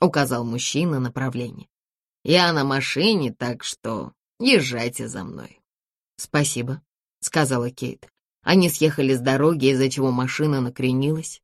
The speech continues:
и подскочила. А потом через ворота выехали на другую, окруженную туманом дорогу, утопающую в густом лесу. Закрывшись за ними, ворота издали зловещий пронзительный звук.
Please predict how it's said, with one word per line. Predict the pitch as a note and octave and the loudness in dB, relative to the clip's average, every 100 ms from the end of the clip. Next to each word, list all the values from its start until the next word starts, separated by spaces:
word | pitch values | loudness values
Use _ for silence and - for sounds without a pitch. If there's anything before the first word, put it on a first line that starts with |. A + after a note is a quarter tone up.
| - | -6
и | D#3+ | -4
подскочила. | B2 - B2+ B2+ B2+ A#2+ - _ _ _ _ _ - | -4 -6 -6 -6 -6 -8 -12 _ _ _ _ _ 0
А | D3 | 2
потом | C#3 C#3+ C3+ | 2 2 0
через | C#3+ C3 B2 | 2 2 0
ворота | B2 C3 D#3+ - - _ _ - | -2 -2 -2 -6 -14 _ _ -2
выехали | E3+ A#3 A3 G3+ G3 | 4 6 6 4 4
на | F3 D#3+ | 2 0
другую, | D3 C3+ D3+ G#3 C#3+ | 0 0 2 4 4
окруженную | A#2+ C#3 C#3+ C3 C#3 C3+ C3 | 2 0 0 2 0 0 0
туманом | C3 C3 B2 A#2+ | 0 0 0 -2
дорогу, | B2 B2+ D#3 D#3+ D3+ - _ - | -2 2 2 2 -4 -8 _ 2
утопающую | G3 D#3 D3+ D3+ D3 - B2 | 2 2 0 2 2 2 0
в | A2 | 0
густом | B2 C3+ - C3+ B2+ | -4 -4 -2 -2 0
лесу. | B2+ - - - _ _ _ _ - | -2 -6 -8 -16 _ _ _ _ -4
Закрывшись | D#3 E3+ - D#3+ D#3 D3+ C3 | 0 0 2 -2 0 0 0
за | C3 | 0
ними, | C3 D3 F3 F3+ _ _ _ - | 0 0 -2 -6 _ _ _ 2
ворота | F#3 G3+ G#3+ G3 | 6 8 8 6
издали | E3 C#3+ B2+ E3 D#3+ C#3 | 2 2 0 0 2 0
зловещий | A#2+ C3 B2+ C3 D#3 - C#3 | 0 0 2 2 0 0 -4
пронзительный | C3 B2+ B2 B2 C3+ C3 B2 B2 B2 | -2 -4 -2 0 0 0 -4 -4 -4
звук. | B2 A#2 - - | -6 -10 -12 -20